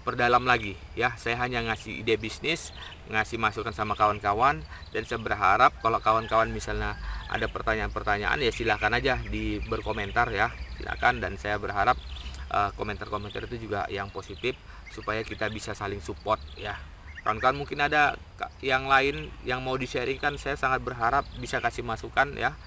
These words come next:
buat, mau buat video apa tentang tanaman ini atau budidaya. Nanti insya Allah, eh,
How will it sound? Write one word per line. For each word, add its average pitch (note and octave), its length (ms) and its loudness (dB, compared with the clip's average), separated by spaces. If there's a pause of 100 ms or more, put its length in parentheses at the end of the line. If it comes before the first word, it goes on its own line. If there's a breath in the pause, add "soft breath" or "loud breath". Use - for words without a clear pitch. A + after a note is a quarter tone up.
(480 loud breath)
buat, A2 160 0
mau A2 240 -4
buat A2+ 240 0
video A2 320 -2
apa C3+ 400 4 (640)
tentang G#2+ 400 -2
tanaman G#2+ 400 2
ini C3+ 240 -4
atau A2 240 -4
budidaya. G#2+ 640 2 (400 loud breath)
Nanti A#2+ 320 -4
insya F2+ 160 -2
Allah, A#2 180 6 (460 loud breath)
eh, G2 400 4